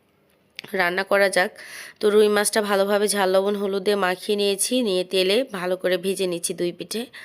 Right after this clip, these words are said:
আর হ্যাঁ, বরাবরই কিন্তু মাছ ভাজা তেলে বা, আহ, যে কোনো ভাজাভাজি ডিমের, ডিম ভাজা তেলে, মানে ডিমে যে ঝোল রান্না করে সেই বেশি করে একটু তেল দিয়ে ডিম ভেজে বা মাছ ভেজে সেই তেলের ভিতরে কিন্তু নতুন করে,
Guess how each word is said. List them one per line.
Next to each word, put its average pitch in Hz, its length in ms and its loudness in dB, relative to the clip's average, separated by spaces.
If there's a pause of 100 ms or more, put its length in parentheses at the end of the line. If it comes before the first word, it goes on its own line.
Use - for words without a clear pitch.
(420)
আর 208 220 0
হ্যাঁ, 180 240 0
বরাবরই 190 500 0
কিন্তু 226 440 -2
মাছ 180 280 -2
ভাজা 202 280 0
তেলে 185 380 2
বা, 185 260 2
আহ, - 840 -2
যে 190 140 -2
কোনো 208 240 0
ভাজাভাজি 190 800 -2
ডিমের, 185 800 -2
ডিম 202 240 -2
ভাজা 185 340 -2
তেলে, 175 420 -2 (420)
মানে 202 140 2
ডিমে 220 320 2
যে 220 160 2
ঝোল 208 240 0
রান্না 202 280 0
করে 196 320 -2
সেই 185 500 -4 (200)
বেশি 190 260 -6
করে 196 180 -2
একটু 202 200 -4
তেল 185 320 -2
দিয়ে 220 180 4
ডিম 190 280 -2
ভেজে 190 320 0
বা 190 120 -2
মাছ 175 300 -2
ভেজে 190 340 0 (420)
সেই 226 240 2
তেলের 202 340 2
ভিতরে 208 340 0
কিন্তু 208 440 -2
নতুন 185 300 -2
করে, 190 280 2